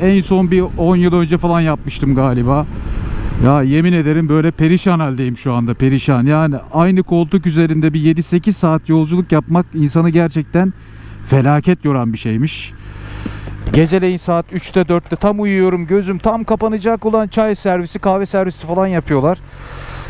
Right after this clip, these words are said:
Dedim ki, "Allah'ım, oto-, otobüsle yolculuk yapmak zorunda olanlara sabır ver," diye dua ettim içimden.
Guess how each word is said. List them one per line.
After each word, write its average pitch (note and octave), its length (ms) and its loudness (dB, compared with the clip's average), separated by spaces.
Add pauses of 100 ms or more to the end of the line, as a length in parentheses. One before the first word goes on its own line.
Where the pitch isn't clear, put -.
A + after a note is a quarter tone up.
(100)
Dedim C#3+ 260 2
ki, C3+ 160 0
"Allah'ım, C3 540 0
oto-, B2+ 360 0
otobüsle C#3 460 0
yolculuk C3+ 380 0
yapmak C#3 340 0
zorunda C3 400 2 (140)
olanlara C3+ 480 0 (260)
sabır D3 400 2
ver," C3+ 220 0
diye C3+ 180 2
dua C3+ 260 2
ettim A2 260 -6
içimden. G#2 380 -2